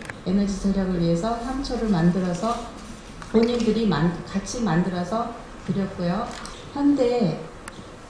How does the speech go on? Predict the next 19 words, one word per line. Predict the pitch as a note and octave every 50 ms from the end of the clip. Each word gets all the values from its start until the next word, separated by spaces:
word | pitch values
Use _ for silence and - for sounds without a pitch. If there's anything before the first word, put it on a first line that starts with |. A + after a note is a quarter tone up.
| - - - - F3 F3+
현대 | - C4+ C#4+ C4+ C4
자립마을 | - A#3 G#3+ G3+ A3+ A#3 A#3+ A#3 A3+ A3+ A3+ A3 A3 A3 - - - - - -
거기 | G3+ G#3 G3+ G#3+ G#3+ G#3 - -
방문 | D3 F#3+ G3+ G#3+ G3 F#3+ F#3+ F#3+ - - - - - - - - - - -
거예요. | F#3+ F#3+ F#3+ F3+ F3 F3+ F#3 G3 G3 E3 D3 D3+ - - - - - - - -
설비실을 | - C4 C4+ C#4 B3+ B3+ - B3 A3 A3+ A#3 A3 A3+
설치하랬고 | C4 C4 B3+ - - B3 A#3 A#3 A3 - - - - A3 A#3+ C4+ D4 - - - - - - - - - - - - - - -
태양광 | - C#4+ C#4 C#4 C4 B3+ A#3+ A#3
발전이 | G#3 F#3+ F#3 - G3+ G3+ G3+ E3+
어떠-, | E3 E3 - - A3+ A3 G#3+ G#3 D#3+ D3+ - -
어떻게 | F#3 F#3 - B3+ B3+ C4 - C4 B3
만들어지는가도 | G#3+ F3 F3 F#3+ F#3+ F#3+ G3 F3+ - F#3 F3+ F3+ F3 E3+ E3+ E3+ F3 G#3 A3 A#3 B3 - - - - - -
시찰했습니다. | - A#3+ A3+ - A#3 A3 G#3+ A3+ A3 - - A3 G3 F#3+ F3+ F#3 F#3+ G3+ B3+ C#4+ - - - - - - - - - - - - - - - - - - - - - - - -
그다음 | G3 F3+ G3 G3 G3 G3 - - -
에너지 | F#3+ G3+ A3+ A#3 A3+ G#3+ G#3+ G#3+
절약 | A3 G#3+ G#3+ G#3+ G#3+ G#3+ G#3+ - - - - - -
게시 | G#3 G#3 G3+ - A#3+
홍보, | A#3 B3 C4 C4 B3+ A3+ A3+ A3 F#3+ E3 - - G3+
이런 | G#3+ A3+ G#3+ G#3+ - - -